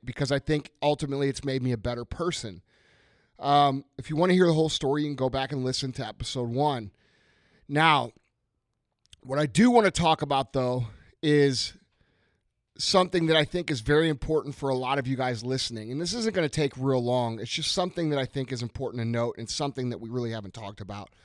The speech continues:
too much. Um, a lot of people ask me, because, you know, this permanently affected my life. Uh, it, it, it, it, it affected my self-esteem.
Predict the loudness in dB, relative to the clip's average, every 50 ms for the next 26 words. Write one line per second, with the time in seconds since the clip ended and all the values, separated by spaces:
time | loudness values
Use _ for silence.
0 | _ _ _ _ _ _ _ -6 -2 -2 -2 -2 -4 -6 -8 -10 -12 -16 -16 _
1 | _ _ _ _ _ _ _ _ _ _ _ _ 2 4 6 6 6 4 0 -4
2 | _ _ _ _ _ _ _ _ _ _ _ _ _ _ _ _ _ _ _ _
3 | _ -2 2 6 8 8 8 8 6 4 2 2 2 4 4 4 4 2 0 -2
4 | -2 -2 -2 -4 -8 -12 -6 -2 -2 -2 -2 -2 -4 -2 0 4 4 4 4 2
5 | 0 _ _ _ -6 -4 -4 -4 -2 2 4 4 4 4 2 2 2 4 4 2
6 | 2 0 -2 -2 -2 -2 -4 -4 -4 -4 -4 -4 -4 2 4 6 6 6 6 4
7 | 0 -6 -10 _ -4 -4 -4 -4 -4 -8 -10 -10 _ -16 -16 -16 _ _ -16 -16
8 | -16 _ _ _ _ _ _ _ -12 -12 -10 -6 -6 -6 -6 -4 -4 -4 -4 -4
9 | -4 -4 -4 -2 -2 -2 -2 -2 -2 -4 -4 0 2 4 4 4 4 2 0